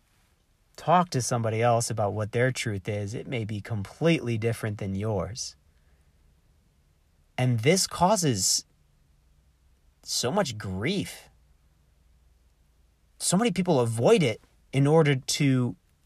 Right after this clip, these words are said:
not experience pain. And this avoidance basically creates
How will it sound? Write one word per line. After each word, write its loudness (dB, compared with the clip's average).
not 2
experience 0
pain. -6
And 0
this 2
avoidance 2
basically 0
creates 0